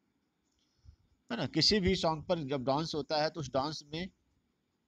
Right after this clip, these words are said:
जो डांसर होते हैं, तो हीरोइन के सिमिलर सभी जो लेडीज हैं,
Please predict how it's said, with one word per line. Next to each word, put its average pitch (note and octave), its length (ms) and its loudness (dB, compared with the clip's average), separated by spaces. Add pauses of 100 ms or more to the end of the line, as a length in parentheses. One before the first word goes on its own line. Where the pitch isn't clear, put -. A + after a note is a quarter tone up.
(600)
जो C#3+ 80 4
डांसर D#3+ 440 10
होते G3+ 260 6
हैं, G#3 140 4
तो G#3 180 4
हीरोइन F#3 480 2 (680)
के E3 140 6
सिमिलर F#3+ 600 6 (3250)
सभी D#3+ 340 8
जो E3+ 340 2
लेडीज D3 440 6
हैं, C3+ 260 0